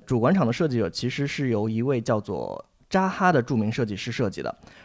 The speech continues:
然后十二月份的时候，日本官方突然宣布说，“我们不想用你的设计了，我们想用自己国内的设计师魏延武的设计。”然后主要原因就是因为他们觉得扎哈的这个设计太贵了，魏延武设计的版本的造价只有扎哈设计版本的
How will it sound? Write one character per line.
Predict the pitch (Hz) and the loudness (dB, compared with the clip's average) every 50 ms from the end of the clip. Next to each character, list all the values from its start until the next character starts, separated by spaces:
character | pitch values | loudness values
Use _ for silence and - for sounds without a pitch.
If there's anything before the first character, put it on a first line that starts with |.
| - - | -8 -2
然 | - 120 | 0 2
后 | 156 156 143 127 | 4 6 4 4
十 | 120 - 135 | 4 4 6
二 | 139 156 | 6 6
月 | 143 117 | 6 4
份 | 120 113 | 2 0
的 | 104 | 0
时 | 95 98 101 | -2 -4 -2
候， | 127 117 101 98 - | 0 0 0 0 0
日 | 143 139 | 0 0
本 | 117 107 98 | 2 2 2
官 | 110 123 127 | 2 2 4
方 | 135 127 135 | 4 2 2
突 | - - 131 | 2 2 0
然 | 110 113 | 2 2
宣 | 110 - 120 | 2 4 4
布 | 123 117 110 | 4 4 2
说 | 101 - 110 113 113 | 0 0 0 2 2
，“我 | 101 | 0
们 | 85 90 | -2 -4
不 | 85 - 151 | -4 -4 -2
想 | 127 104 95 | -2 0 0
用 | 110 110 104 | 0 0 -2
你 | |
的 | 78 - | -2 -4
设 | - 110 101 | -6 -6 -6
计 | 80 - | -6 -6
了， | 57 62 | -8 -6
我 | 98 101 | -4 -4
们 | 107 | -2
想 | 117 - 98 | -2 -2 0
用 | 104 110 | 0 0
自 | 110 - 123 | -2 -2 -4
己 | 98 104 80 69 71 - _ - _ | -6 -6 -6 -8 -10 -12 _ -20 _
国 | - - 110 117 | -2 0 2 4
内 | 156 165 | 6 6
的 | 131 | 4
设 | 113 - 120 | 4 2 2
计 | 104 98 | 0 0
师 | 95 - 139 | 0 2 4
魏 | 147 147 131 | 6 6 8
延 | 120 120 | 8 6
武 | 117 101 | 6 4
的 | - | 2
设 | - - 120 98 | -2 -4 -4 -4
计。” | 87 - - _ _ _ _ _ - - - - - - | -4 -6 -14 _ _ _ _ _ -20 -20 -20 -20 -8 0
然 | 117 123 | 2 2
后 | 143 | 4
主 | - 127 117 | 4 4 6
要 | 123 143 | 6 8
原 | 135 117 113 | 8 8 6
因 | 120 | 6
就 | 127 139 131 | 6 4 4
是 | 120 123 | 2 4
因 | 117 120 | 4 6
为 | 123 | 6
他 | 120 151 | 6 4
们 | 143 135 | 2 2
觉 | 120 | 4
得 | 117 120 | 4 4
扎 | 120 151 143 | 4 4 4
哈 | 160 165 147 | 6 6 4
的 | 131 | 4
这 | 123 127 | 6 4
个 | 120 113 | 2 2
设 | - 131 117 | 4 2 2
计 | 110 107 104 95 92 - - - _ _ _ _ - | 2 2 0 -2 -2 -4 -10 -20 _ _ _ _ -6
太 | - - 131 | -2 0 4
贵 | - 175 156 117 | 6 6 6 6
了， | - - - _ _ - | 6 0 -6 _ _ 2
魏 | - 151 147 | 8 10 12
延 | 151 160 | 12 12
武 | 135 101 | 10 8
设 | - - 123 | 6 4 4
计 | 110 113 | 4 6
的 | 104 101 | 4 4
版 | 95 - 95 117 | 4 4 4 4
本 | 117 104 | 4 4
的 | 95 | 2
造 | 98 - 117 | 4 4 4
价 | 113 117 110 | 6 4 2
只 | 101 107 110 | 2 2 2
有 | 107 98 | 2 4
扎 | - 117 120 | 4 4 4
哈 | 147 156 151 147 | 4 4 2 2
设 | 147 - 123 | 4 4 2
计 | 104 101 98 | 2 2 0
版 | - 87 107 | 0 2 2
本 | 107 98 71 | 2 2 0
的 | 69 69 67 | 0 -2 -4